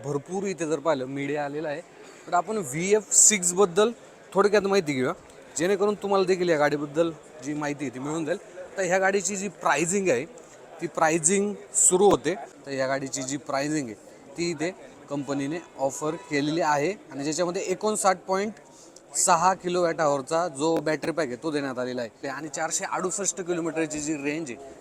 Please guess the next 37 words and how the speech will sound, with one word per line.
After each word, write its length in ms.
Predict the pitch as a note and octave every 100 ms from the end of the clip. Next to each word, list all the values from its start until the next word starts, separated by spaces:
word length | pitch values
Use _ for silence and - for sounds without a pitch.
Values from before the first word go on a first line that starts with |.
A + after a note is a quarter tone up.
| -
ही 100 | D#3+
या 80 | D#3+
गाडीमध्ये 380 | C3 B2+ C3+ F#3
ऑफर 340 | F#3 E3+ D#3
करण्यात 280 | C3+ C3 B2+
आलेली 300 | C3 C3 B2
आहे. 120 | - - - -
आणि 340 | - F#3 F#3+ G#3 - - -
ही 80 | F#3+
गाडी 220 | G#3 F#3+
जर 160 | G3+ G3
पाहिली 240 | G3+ D#3
ना, 160 | C3 F3+ - -
तर 260 | D3+ D#3+ D#3+
एकशे 260 | D#3 D#3 E3
नव्वद 280 | D#3+ E3+ E3+
एम 140 | E3+
एमचा 200 | E3+ E3
जो 120 | D#3
ग्राउंड 360 | C#3+ C#3 D3 D3
क्लिअरन्स 300 | D#3 D#3 C3+
आहे 100 | A2
हा 100 | C#3
तुम्हाला 240 | D#3+ D3 D3
इथे 280 | C#3 D3 D4 - - -
ऑफर 420 | C3 C#3 C3 C#3+ F3 - - -
करते. 260 | F3+ F3 D#3
आणि 180 | D3+ F3+ -
तीन 160 | A#3 B3+
व्हेरियंट 420 | G3 F3+ F#3+ G3+ - C#3+
व्हीएफ 380 | D#3+ F#3+ F#3
सिक्सचे 580 | - - F#3+ D#3+ - F3+
जर 120 | E3+
पाहिलं 340 | D#3 E3 C3 F3 -
तर 80 | C#3+
भारतीय 360 | C#3+ C3+ B2 D#3
मार्केटमध्ये 600 | C#3 B2+ C3+ C3+ C3